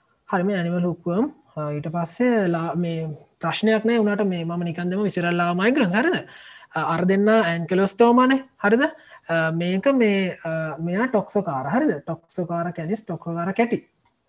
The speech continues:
ඒතර මේගොල්ලෝ යන්නේ අපි මේ විසරල් ඕගන්ස් වලට. සෝරි.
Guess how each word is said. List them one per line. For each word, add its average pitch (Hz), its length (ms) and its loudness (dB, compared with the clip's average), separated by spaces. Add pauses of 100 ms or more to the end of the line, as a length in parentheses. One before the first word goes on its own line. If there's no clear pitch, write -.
(280)
ඒතර 175 180 -8
මේගොල්ලෝ 185 480 4
යන්නේ 247 180 0
අපි 226 340 0
මේ 175 400 -2
විසරල් 220 440 2
ඕගන්ස් 226 340 0
වලට. 139 180 -6 (1300)
සෝරි. - 220 -14